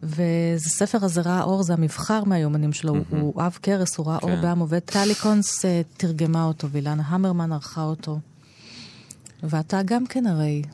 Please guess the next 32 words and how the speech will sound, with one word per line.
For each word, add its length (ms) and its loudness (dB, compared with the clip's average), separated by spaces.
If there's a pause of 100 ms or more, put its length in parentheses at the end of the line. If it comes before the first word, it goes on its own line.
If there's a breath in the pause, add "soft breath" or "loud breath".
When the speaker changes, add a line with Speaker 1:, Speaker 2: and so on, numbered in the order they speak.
Speaker 1:
עוסק 460 -2
בדוקטור 880 0
לבלשנות. 520 -4 (120)
Speaker 2:
כן, 120 2 (400)
כן, 320 -2
אה, 300 -2
ב-, 60 -6 (140)
ב-, 200 -2 (100)
במימד 280 0
Speaker 1:
פילוסופיה 480 2
של 160 0 (120)
Speaker 2:
הלשוני, 480 4
Speaker 1:
הלשון. 60 0
Speaker 2:
זה 180 -4
מאוד 400 -2
מעניין, 880 0
יש 160 -6
פה 220 -4
ממש 600 -2
דברים, 400 -2
אגב, 280 -4
רואים 240 0
את 60 -2
זה 100 -4
גם 400 -4 (240)
המון 320 -4
בארץ, 440 -2 (160)
תראי, 240 -4
למשל, 400 -6
דיברנו 400 -4
על 140 -8
פליטות, 520 -6